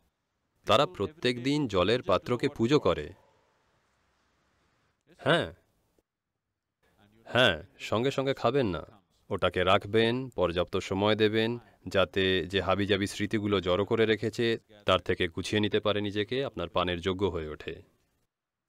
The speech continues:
জলের ব্যাপারে যত্ন নিতেই হবে, কারণ এটা বাহাত্তর নম্বর, ফার্স্ট ক্লাস নম্বর,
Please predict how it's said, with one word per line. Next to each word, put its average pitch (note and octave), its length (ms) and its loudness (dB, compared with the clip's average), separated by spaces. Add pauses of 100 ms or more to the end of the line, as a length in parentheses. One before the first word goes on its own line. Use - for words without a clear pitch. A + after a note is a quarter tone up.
(340)
জলের G2 340 2
ব্যাপারে A2 320 2
যত্ন G#2 280 -2
নিতেই G#2+ 340 0
হবে, D#2+ 300 -6 (1040)
কারণ F2 320 0
এটা E2+ 180 -2
বাহাত্তর F#2 500 0
নম্বর, E2+ 480 -2 (540)
ফার্স্ট A2 240 0
ক্লাস C#3+ 260 0
নম্বর, F2 420 -2